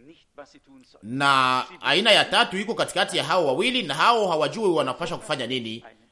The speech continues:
hawajui wako wapi wa-, wao wenyewe. Na ni hivyo,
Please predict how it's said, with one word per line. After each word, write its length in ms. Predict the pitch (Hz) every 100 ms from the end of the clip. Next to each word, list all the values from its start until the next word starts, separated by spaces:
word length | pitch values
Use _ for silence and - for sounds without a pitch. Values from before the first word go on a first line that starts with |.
| _
hawajui 580 | 139 156 151 156 226 190
wako 300 | 147 156 127
wapi 260 | 131 123 110
wa-, 140 | 110
wao 300 | 120 143 135
wenyewe. 520 | 120 131 123 110 113 104 - _ _
Na 160 | 143 175
ni 60 |
hivyo, 480 | 190 254 151 190 196